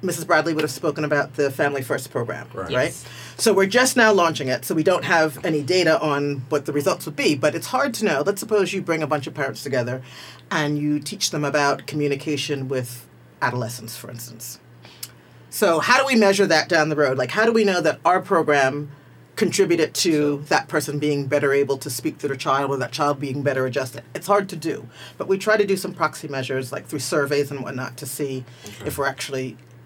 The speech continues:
Speaker 1: hitting the targets that we want to be
Speaker 2: That's,
Speaker 1: hitting.
Speaker 2: that's, that's nice. That's good.
Speaker 1: But it's, it's not an exact science.
Speaker 2: I know, I know it's
Speaker 1: <laughs>
Speaker 2: not, and, and, and, and I guess that's why your department puts in all these awards, because
Speaker 1: Yes.
Speaker 2: you're,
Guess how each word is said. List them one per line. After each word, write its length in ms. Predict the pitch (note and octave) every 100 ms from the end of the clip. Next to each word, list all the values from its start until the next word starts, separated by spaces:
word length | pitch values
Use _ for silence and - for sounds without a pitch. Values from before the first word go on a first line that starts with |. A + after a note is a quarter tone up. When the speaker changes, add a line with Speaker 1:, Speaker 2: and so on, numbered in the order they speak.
| -
Speaker 1:
hitting 220 | - A#2+
the 80 | A#2+
targets 320 | A#2 A2+ A2+
that 100 | A#2
we 80 | A#2+
want 200 | B2 B2
to 40 |
be 60 | A#2+
Speaker 2:
That's, 420 | - - B2+ -
Speaker 1:
hitting. 120 | - F#2
Speaker 2:
that's, 220 | F#2+ - -
that's 300 | F2+ F2+ -
nice. 260 | D#2+ D#2+
That's 280 | - D#2+ -
good. 220 | - D#2+ D#2 - - -
Speaker 1:
But 140 | D3+ F3+
it's, 140 | G3
it's 300 | C4+ - -
not 220 | A#3+ B3+ D4+
an 100 | B3+
exact 340 | A3+ F#3+ -
science. 180 | - -
Speaker 2:
I 100 | A2
know, 300 | A2+ A#2+ B2
I 80 | A2
know 140 | A2+
it's 180 | B2 G#2
Speaker 1:
<laughs> 160 | G#2+ A#2
Speaker 2:
not, 200 | B2 C3
and, 220 | A#2 A2+ A#2
and, 260 | G#2+ G#2+ G#2 -
and, 140 | G2 G2+
and 220 | G2+ F#2+
I 60 | F#2
guess 260 | F#2 A2 G#2
that's 260 | G#2+ G#2
why 480 | A2 G#2+ G#2 G#2 G2+ - - - - -
your 100 | F#2+
department 600 | F#2 F#2+ G2 D#2 F2 F#2
puts 260 | - - -
in 160 | D#2+ D#2+
all 300 | E2 D#2+ E2
these 320 | D#2+ E2 D#2+
awards, 800 | E2 F2+ G2+ G2+ C#2+ A#1 - -
because 440 | - A#2+ G#2+ F#2 F2
Speaker 1:
Yes. 20 |
Speaker 2:
you're, 220 | F#2 E2